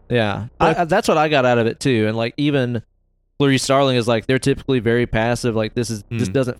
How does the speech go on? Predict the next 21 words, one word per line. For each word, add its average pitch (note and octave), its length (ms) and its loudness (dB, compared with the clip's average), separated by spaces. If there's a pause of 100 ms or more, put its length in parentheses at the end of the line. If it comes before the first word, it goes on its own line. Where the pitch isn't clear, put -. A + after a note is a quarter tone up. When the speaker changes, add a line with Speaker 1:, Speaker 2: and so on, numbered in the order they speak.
Speaker 1:
fit B2 180 2
in A#2+ 240 0
with G#2+ 320 -2 (580)
the B2+ 100 0
usual A#2 540 0
M B2 180 0
O A2+ 140 2
Speaker 2:
Right. G#2 180 2
Speaker 1:
of F#2+ 60 -4
a, G2+ 240 -2
of G#2+ 80 -4
a G#2+ 40 -4
transsexual A2 640 -4
person." - 480 -6
Speaker 2:
But D#3+ 260 0
the F#3 260 -2
other A3+ 340 0
side A#2 380 0
of G2 160 0
it G2+ 300 -2
is C3 540 0